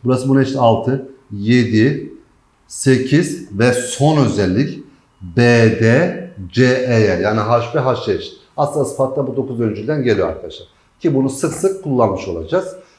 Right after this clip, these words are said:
Yüzde on beş soru modeli de buradan geliyor. Şöyle son iki özelliğimiz var. O iki özelliği de yazıp kapatıyoruz konuyu. Şöyle bakalım. Son iki özellik.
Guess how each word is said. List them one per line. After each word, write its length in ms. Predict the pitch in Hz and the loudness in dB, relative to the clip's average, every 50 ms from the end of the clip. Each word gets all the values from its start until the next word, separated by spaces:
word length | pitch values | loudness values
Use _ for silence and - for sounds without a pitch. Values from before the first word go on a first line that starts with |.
| _ _ | _ _
Yüzde 260 | 117 117 110 107 139 160 | -6 -4 -2 2 4 4
on 180 | 151 147 143 | 4 4 4
beş 120 | 165 151 151 | 2 0 0
soru 220 | - 147 143 139 | 2 0 2 2
modeli 420 | 135 127 117 113 113 107 101 92 | 2 2 2 2 2 2 2 0
de 120 | 98 98 95 | 0 0 0
buradan 280 | 110 113 151 156 160 | 0 0 2 2 2
geliyor. 380 | 156 165 160 175 185 185 180 - - - - _ _ | 2 2 2 2 2 0 -2 -6 -12 -16 -20 _ _
Şöyle 680 | - - - - - - 240 240 233 208 196 196 196 | -20 -20 -18 -8 0 4 6 6 8 8 8 6 6
son 520 | 190 - - - - 233 254 254 240 202 | 4 2 0 0 2 2 4 4 2 2
iki 160 | - - 214 196 | 0 2 4 6
özelliğimiz 580 | 180 151 139 156 151 - 131 120 117 - 101 | 6 6 6 4 4 4 4 2 2 2 2
var. 140 | - 202 - - - - - - - | 0 0 0 -2 -8 -14 -18 -6 0
O 160 | 170 202 208 | 4 6 6
iki 220 | 208 208 208 208 196 | 6 4 4 4 4
özelliği 380 | 180 - 165 165 151 143 131 | 4 4 4 2 2 2 2
de 60 | 139 | 2
yazıp 760 | 139 143 170 202 - - 220 214 - - - - - _ _ | 4 4 4 4 2 2 0 -2 -4 -6 -14 -18 -20 _ _
kapatıyoruz 540 | - 180 - - 147 - - 117 95 - - | 0 0 2 2 0 0 0 -2 -4 -4 -6
konuyu. 220 | 104 90 87 82 - - - - - - - _ | -8 -6 -4 -4 -4 -4 -8 -10 -14 -18 -20 _
Şöyle 280 | - 165 156 156 156 151 | 2 4 6 6 6 6
bakalım. 500 | 160 156 156 143 117 107 127 170 - - - - - - _ _ _ _ _ _ _ _ | 4 4 4 2 2 2 2 0 -2 -6 -12 -18 -20 -20 _ _ _ _ _ _ _ _
Son 200 | - 139 139 131 | -6 -4 -2 -2
iki 200 | 123 - 143 135 | -2 -2 0 0
özellik. 580 | 113 95 95 104 98 107 147 160 - - - | 0 0 0 -2 -2 -2 -2 -6 -6 -10 -14